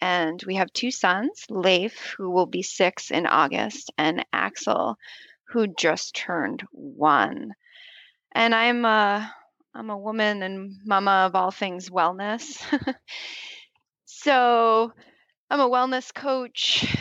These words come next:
yogi, um, creative, lover of things local, and that's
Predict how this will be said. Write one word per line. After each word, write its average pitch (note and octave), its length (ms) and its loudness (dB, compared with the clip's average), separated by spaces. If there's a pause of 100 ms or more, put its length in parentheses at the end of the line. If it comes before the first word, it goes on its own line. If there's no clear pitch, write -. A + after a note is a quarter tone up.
(220)
yogi, A3 840 -2 (260)
um, F3+ 640 -2 (680)
creative, G3+ 680 2
lover E3+ 460 2
of E3+ 120 -2
things F#3+ 380 -8
local, F#3 580 2
and E3+ 200 -6 (800)
that's - 360 0